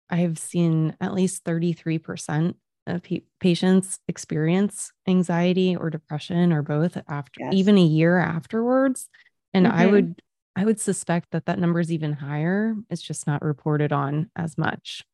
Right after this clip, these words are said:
Speaker 2: Yeah, I would think that, especially, I would, you know, women, because we think that, "Oh, we're just having those weird thoughts, no big deal." But
Speaker 1: <laughs>
Speaker 2: I'm sure a lot of women don't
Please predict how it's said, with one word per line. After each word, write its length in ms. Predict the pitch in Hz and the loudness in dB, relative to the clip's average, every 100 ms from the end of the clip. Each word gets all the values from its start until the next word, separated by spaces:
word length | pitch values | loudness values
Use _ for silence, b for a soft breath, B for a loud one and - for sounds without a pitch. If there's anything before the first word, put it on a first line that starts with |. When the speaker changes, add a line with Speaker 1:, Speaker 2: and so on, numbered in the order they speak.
| _ | _
Speaker 2:
Yeah, 480 | - 202 190 180 170 | -10 0 4 8 8
I 80 | 185 | 8
would 220 | 202 202 | 8 4
think 220 | 220 226 | 0 -2
that, 160 | - 196 | 2 2
especially, 800 | 190 - 220 202 - 196 185 180 - | 2 2 2 4 4 4 4 2 2
I 80 | 190 | 2
would, 240 | 170 175 180 254 - _ - - - | 2 -2 -14 -20 -20 _ -20 -18 -6
you 120 | 202 | 0
know, 120 | 175 170 | 2 4
women, 500 | 175 185 175 185 202 | 4 4 4 2 2
because 360 | 180 180 190 | 0 0 -2
we 140 | 185 180 | -2 -2
think 400 | - 170 170 - | 0 -2 0 2
that, 200 | 156 147 B B B B B _ - | 2 2 B B B B B _ 2
"Oh, 220 | 269 294 294 | 6 8 8
we're 200 | 311 311 | 6 4
just 200 | 320 - | 2 0
having 320 | 262 262 277 | 0 4 6
those 180 | 294 269 | 6 6
weird 360 | 269 311 330 | 4 4 4
thoughts, 460 | 330 302 254 285 - | 6 8 8 4 2
no 80 | 277 | 2
big 160 | 285 | 2
deal." 400 | 254 226 202 196 202 | 4 6 8 6 8
But 280 | 190 180 - | 8 8 6
Speaker 1:
<laughs> 20 | |
Speaker 2:
I'm 380 | 247 226 196 202 | 6 6 4 2
sure 240 | - 202 | 2 6
a 80 | 202 | 8
lot 180 | 202 214 | 8 6
of 100 | 214 | 4
women 420 | 214 208 196 185 | 4 4 2 4
don't 400 | 180 185 180 | 6 6 2